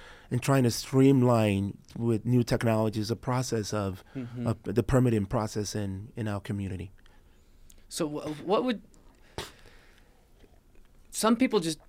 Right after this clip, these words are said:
Speaker 2: don't have ambition to start businesses,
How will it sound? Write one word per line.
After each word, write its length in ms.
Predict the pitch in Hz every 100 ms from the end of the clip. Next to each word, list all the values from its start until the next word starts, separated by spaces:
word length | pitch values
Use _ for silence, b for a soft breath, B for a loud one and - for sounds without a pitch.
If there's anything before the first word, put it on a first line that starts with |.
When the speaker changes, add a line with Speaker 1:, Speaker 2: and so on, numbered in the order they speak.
| -
Speaker 2:
don't 200 | 165 165
have 480 | 160 160 139 - -
ambition 500 | 147 135 143 - 117
to 100 | 107
start 220 | 120 113 107
businesses, 600 | 110 110 107 92 95